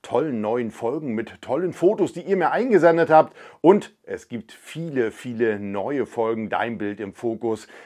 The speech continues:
bereits in der Planung. Wenn auch du mir ein Foto für Dein Bild im Fokus zusenden möchtest, findest du den Link unten in der Videobeschreibung.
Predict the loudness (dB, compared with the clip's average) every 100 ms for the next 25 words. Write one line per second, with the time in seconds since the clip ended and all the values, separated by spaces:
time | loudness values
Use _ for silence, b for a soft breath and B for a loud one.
0 | B -4 -4 -4 -8 -10 -6 -6 -6 -10
1 | 0 4 4 2 -6 -10 _ _ 2 2
2 | 0 -2 -4 -2 0 0 -2 -6 -4 -4
3 | -2 0 0 0 0 0 2 0 0 0
4 | 0 -2 -2 -6 -6 -10 -2 0 0 -4
5 | -8 -6 -6 -2 2 4 2 B B B
6 | _ -4 0 2 2 2 -2 -2 -2 -2
7 | -4 -6 -6 -4 -2 -2 -4 B B B
8 | -8 -6 -6 -8 -10 -8 -6 -6 -4 -6
9 | -4 2 4 4 0 -4